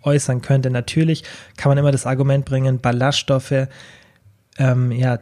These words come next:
ziehen Nahrungsbestandteile durch den Darm, ohne dass die aufgenommen werden. Aber dann kann man auch immer gegen argumentieren und sagen, okay, aber ballaststoffreiche Lebensmittel haben immer in der Regel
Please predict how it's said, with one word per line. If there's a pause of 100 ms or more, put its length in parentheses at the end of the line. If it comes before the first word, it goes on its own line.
ziehen (380)
Nahrungsbestandteile (180)
durch
den
Darm,
ohne
dass
die
aufgenommen
werden. (260)
Aber
dann
kann
man
auch
immer
gegen
argumentieren
und
sagen,
okay,
aber
ballaststoffreiche
Lebensmittel
haben
immer
in
der
Regel